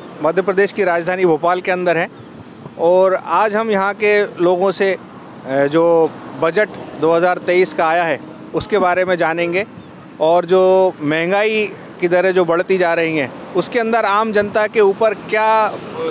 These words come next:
सरकार ने उनके ऊपर थोड़ा सा उनको relaxation दिया है और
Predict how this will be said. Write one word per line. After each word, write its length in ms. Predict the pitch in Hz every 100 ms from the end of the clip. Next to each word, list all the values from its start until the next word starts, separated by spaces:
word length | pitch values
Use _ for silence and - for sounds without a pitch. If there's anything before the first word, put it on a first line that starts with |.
| -
सरकार 480 | 175 170 196 202 196
ने 180 | 214 208 170 - - -
उनके 260 | 180 196 214
ऊपर 380 | 196 214 208 180 - - -
थोड़ा 220 | 185 190
सा 160 | 185 196
उनको 260 | 185 196
relaxation 800 | 175 - 160 165 180 202 202 196
दिया 240 | 175 196 185
है 200 | 202 190 - - - - - -
और 380 | 160 180 190 185